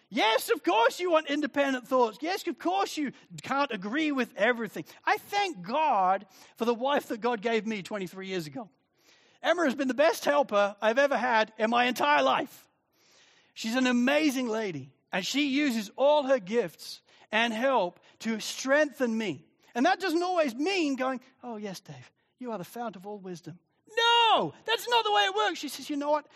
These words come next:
I, I understand that, and I will follow you if that's what you think's right, but I just want you to know, I think that is wrong." "Oh, thank you. Thank you very much." You know, that is the way it works. You use your gifts to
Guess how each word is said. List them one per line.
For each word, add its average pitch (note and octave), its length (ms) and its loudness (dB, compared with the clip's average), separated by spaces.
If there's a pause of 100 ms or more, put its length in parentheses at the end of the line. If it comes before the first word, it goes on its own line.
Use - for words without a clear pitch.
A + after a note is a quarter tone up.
(180)
I, A#3 120 -4
I A#3 180 -2
understand C#4 560 -6
that, C4+ 200 -4
and G#3 140 -4
I A#3+ 60 0
will A3+ 120 -4
follow C4+ 300 -8
you C4 140 -8
if - 60 -12
that's B3 220 -6
what G3+ 100 -18
you G3+ 80 -12
think's A3 240 -14
right, A#3 160 -4
but G3+ 140 -10
I G3+ 60 -8
just A3+ 160 -14
want B3 80 -8
you A#3+ 60 -8
to A3 80 -4
know, F#3+ 60 -4 (160)
I F3+ 100 -6
think A3 180 -12
that F#3+ 140 -8
is F3 120 -12
wrong." E3+ 320 -12 (880)
"Oh, G4 300 -6 (500)
thank A4 300 -8
you. D#3+ 100 -12 (100)
Thank F#4 200 -14
you D4 60 -6
very D4 120 -6
much." E4 220 -6 (100)
You D4+ 100 0
know, D4+ 120 -2
that D4+ 260 2
is G4 140 2
the G#4 100 0
way G4+ 140 4
it G4+ 160 2
works. G#4 260 0
You A#3 200 0
use D4 440 2
your E4+ 200 0
gifts E4 300 0
to G3 140 -12